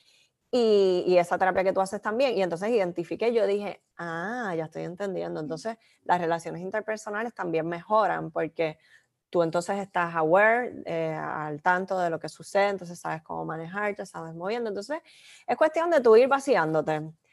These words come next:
Speaker 1: Aparte de eso, pues también, pues obviamente, pues he trabajado la naturopatía.
Speaker 2: Ujú.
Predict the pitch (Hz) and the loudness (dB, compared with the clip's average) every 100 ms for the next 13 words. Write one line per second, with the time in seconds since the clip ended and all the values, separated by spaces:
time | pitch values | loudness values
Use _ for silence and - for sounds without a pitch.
0 | _ - - - 185 185 190 196 190 185 | _ -20 -20 4 8 10 10 8 10 10
1 | 196 269 294 247 208 208 202 185 180 185 | 10 8 6 6 6 4 2 6 6 6
2 | 214 214 214 220 247 220 214 196 190 190 | 4 4 2 2 2 4 4 4 6 6
3 | 196 208 208 202 190 185 175 175 170 214 | 6 6 4 2 2 4 6 6 6 4
4 | 226 190 180 180 185 180 233 214 208 | 6 6 6 2 -6 -10 -10 -10 -14